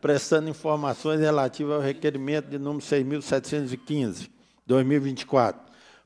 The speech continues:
publicado no Diário do Legislativo no dia vinte e sete de seis de dois mil e vinte e quatro. Ofício da Secretaria de Estado da Saúde, prestando informações relativas aos requerimentos de número seis mil setecentos e dezesseis, seis mil setecentos e dezoito, seis mil setecentos e vinte,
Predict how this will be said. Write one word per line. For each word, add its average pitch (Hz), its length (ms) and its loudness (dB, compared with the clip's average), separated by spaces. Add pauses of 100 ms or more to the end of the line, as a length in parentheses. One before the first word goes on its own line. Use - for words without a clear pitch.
publicado 131 520 0
no 147 80 -2
Diário 135 340 4
do 135 80 -2
Legislativo 131 720 2
no 135 140 0
dia 127 240 4
vinte 131 240 -4
e - 40 -8
sete 131 340 2
de 127 80 -6
seis 135 240 2
de 131 60 -8
dois 131 140 -2
mil 131 120 -4
e 131 40 -4
vinte 123 160 -12
e - 40 -18
quatro. 98 420 -4 (680)
Ofício 147 440 4
da 156 80 6
Secretaria 151 600 4
de 156 80 0
Estado 151 340 2
da 135 60 0
Saúde, 143 460 2
prestando 147 400 0
informações 143 640 0
relativas 143 540 2
aos 131 120 -8
requerimentos 135 540 -4
de 135 80 -6
número 139 400 -2 (460)
seis 135 340 4
mil 147 200 2
setecentos 139 520 0
e 135 40 4
dezesseis, 135 380 2
seis 135 240 0
mil 135 200 -2
setecentos 135 460 -2
e 117 120 -4
dezoito, 135 360 0
seis 131 260 -2
mil 135 200 -4
setecentos 127 520 -4
e 117 40 -2
vinte, 135 480 -8